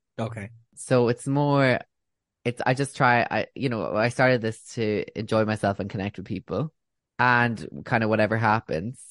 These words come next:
Speaker 2: happens. Um,
Speaker 1: Yeah,
Speaker 2: I'm super
Speaker 1: yeah.
Speaker 2: grateful for the opportunity. I'm having a lot of fun.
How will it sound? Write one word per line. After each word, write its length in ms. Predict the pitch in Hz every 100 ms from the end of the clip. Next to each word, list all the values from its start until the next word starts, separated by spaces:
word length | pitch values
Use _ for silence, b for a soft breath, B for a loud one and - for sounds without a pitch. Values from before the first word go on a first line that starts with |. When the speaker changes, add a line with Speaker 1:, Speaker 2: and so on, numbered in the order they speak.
| - _ _ _
Speaker 2:
happens. 720 | 117 101 104 87 117 170 - - _
Um, 180 | 117 113
Speaker 1:
Yeah, 100 | 101
Speaker 2:
I'm 60 | 120
super 220 | - 139
Speaker 1:
yeah. 40 | 127
Speaker 2:
grateful 300 | 123 120 123
for 100 | 113
the 100 | 107
opportunity. 500 | 107 104 110 107 107
I'm 120 | 101
having 440 | 113 110 110 104 -
a 60 | 101
lot 120 | 92
of 80 | 98 -
fun. 420 | 101 110 151